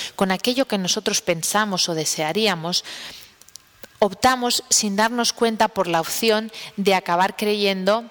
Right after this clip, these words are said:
que aquello que ha sucedido o aquello que nos están diciendo es lo que realmente pensábamos.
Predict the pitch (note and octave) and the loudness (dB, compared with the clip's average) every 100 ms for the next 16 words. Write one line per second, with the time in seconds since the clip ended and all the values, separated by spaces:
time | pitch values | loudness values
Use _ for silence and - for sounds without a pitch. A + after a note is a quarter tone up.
0 | - - _ _ _ - G3 F3 - G#3 | -20 -20 _ _ _ -2 0 0 2 0
1 | G3 G3 A3 - - - F#3+ - G3+ - | 2 0 0 -8 -10 -2 0 0 -2 -2
2 | F3 G3 F#3 F#3 - E3 - F#3+ F#3+ F#3+ | -2 0 2 0 0 -2 -2 -4 0 -2
3 | - F3+ F3 E3+ E3+ F#3+ F#3+ F#3 - F3+ | 0 -2 -2 -2 -2 -2 -2 -4 -2 0
4 | F3 F3 F#3 - - - - F#3+ G#3 - | 0 0 -2 -6 -20 -8 -2 0 0 0
5 | E3 D3 D#3 D#3 F3+ - C#3+ - C#3+ C#3 | 0 0 -2 -2 -2 -2 -4 -2 -2 -2
6 | C#3+ D3+ | -8 -10